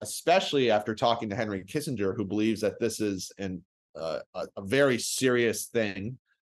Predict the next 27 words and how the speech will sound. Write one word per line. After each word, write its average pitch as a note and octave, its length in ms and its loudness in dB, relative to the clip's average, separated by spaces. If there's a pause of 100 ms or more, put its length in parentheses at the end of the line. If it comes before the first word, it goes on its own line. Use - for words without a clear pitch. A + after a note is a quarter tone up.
(120)
that's A2 200 2
going A#2+ 220 0
to G#2+ 80 -4
shape C3+ 400 0 (420)
their A2 360 2
own B2+ 200 2
dealings A2+ 440 -2
with G2 80 -10
the G#2 100 -2
Vietnamese, A2 840 -2 (440)
Nixon D3 400 0
eventually B2 460 2
becomes G2+ 320 -4
infuriated F#2+ 760 -2 (720)
and A2 480 2
becomes A2+ 320 -2
even G#2+ 240 -2
more D#3 240 6
convinced G#2+ 600 -2
that A2+ 260 4
Ellsberg A#2+ 560 4
is G#2+ 140 -2
part - 340 -2
of A2+ 80 -2
a A2 80 2
broader A2+ 500 4
conspiracy A2+ 960 -2